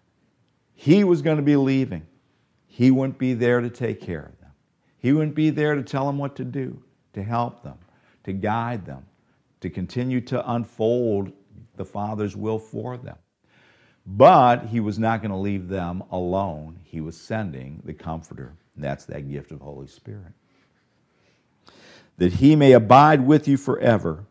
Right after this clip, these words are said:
Verse seventeen, "even the Spirit of truth, whom the world cannot receive, because it seeth him not, neither knoweth him.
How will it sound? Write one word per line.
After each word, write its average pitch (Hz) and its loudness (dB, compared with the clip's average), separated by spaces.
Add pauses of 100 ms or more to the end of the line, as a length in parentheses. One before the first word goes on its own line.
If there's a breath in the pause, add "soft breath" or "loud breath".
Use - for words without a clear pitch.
Verse 85 -2
seventeen, 98 -4
"even 82 0
the 107 0
Spirit 123 2
of 113 0
truth, 143 0 (420 soft breath)
whom 113 2
the 117 8
world 151 8
cannot 175 4
receive, 120 2
because 98 -2
it 92 -8
seeth 147 2
him 135 -2
not, 90 0
neither 87 -2
knoweth 110 2
him. 73 -8